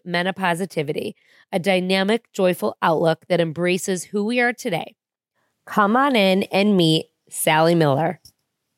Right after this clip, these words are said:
So today on Dear Founder, we have a very special guest. We have Sally Miller, who is the co-founder of Womanist. And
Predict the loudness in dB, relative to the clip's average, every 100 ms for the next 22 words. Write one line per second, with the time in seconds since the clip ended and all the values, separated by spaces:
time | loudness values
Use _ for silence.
0 | _ _ _ _ _ _ -4 -2 -2 -2
1 | 2 2 4 4 4 2 2 0 0 2
2 | 0 0 2 2 0 -4 -10 -8 -10 -4
3 | 0 0 0 -4 -2 -2 -4 -2 2 2
4 | 2 2 2 0 -4 -6 -6 -8 -8 -6
5 | 0 0 0 -4 -4 -4 -4 -6 -2 -2
6 | -2 -4 -10 -16 _ -6 -4 -4 -6